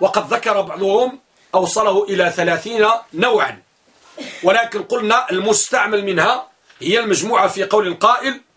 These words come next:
"النحو في اللغة قصد أصل، وجهة قدر، وقسم مثل"، كما سبق في الدرس الماضي. كما ذكرنا لكم أن التعريف من جهة الاصطلاح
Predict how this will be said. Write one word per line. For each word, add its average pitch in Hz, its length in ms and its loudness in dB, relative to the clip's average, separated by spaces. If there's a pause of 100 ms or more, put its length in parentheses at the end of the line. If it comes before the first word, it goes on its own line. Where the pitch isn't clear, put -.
(400)
"النحو 196 500 0
في 202 180 -4
اللغة 180 580 0
قصد 175 420 0
أصل، 214 540 0 (520)
وجهة 202 760 0
قدر، 214 300 0
وقسم 240 720 0
مثل"، 131 320 -4 (260)
كما 226 220 2
سبق 208 340 0
في 156 60 -6
الدرس 196 260 -2
الماضي. 165 340 -2 (760)
كما 262 220 0
ذكرنا 247 400 -2
لكم 226 420 -4
أن 226 180 -2
التعريف 208 680 -2 (240)
من 196 140 -4
جهة 220 380 0
الاصطلاح 196 800 -2